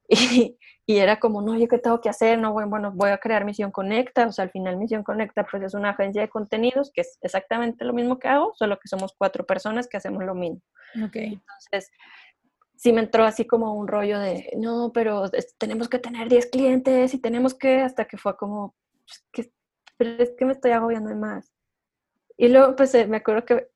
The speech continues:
Speaker 1: fui a una incubadora de empresas y me empezó a ayu-, me empezaron a ayudar como a ponerle orden a Misión Conecta, hasta que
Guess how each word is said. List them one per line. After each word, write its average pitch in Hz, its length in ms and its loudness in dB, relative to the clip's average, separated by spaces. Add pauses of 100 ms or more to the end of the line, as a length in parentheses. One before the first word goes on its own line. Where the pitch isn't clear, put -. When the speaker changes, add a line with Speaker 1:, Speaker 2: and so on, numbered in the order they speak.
Speaker 1:
fui 240 200 4
a 233 60 6
una 233 120 2
incubadora 220 540 0
de 214 100 -2
empresas 226 640 -2
y 208 80 -8
me 202 80 -2
empezó 196 260 -4
a 196 40 2
ayu-, 196 140 -2
me 202 100 -4
empezaron 202 380 -4
a 220 40 -4
ayudar 208 300 -4
como 214 280 -6
a 175 240 -6 (800)
ponerle 220 420 2
orden 208 340 0
a 202 40 -6
Misión 196 300 -6
Conecta, 208 520 -6 (1200)
hasta 208 280 0
que 202 800 2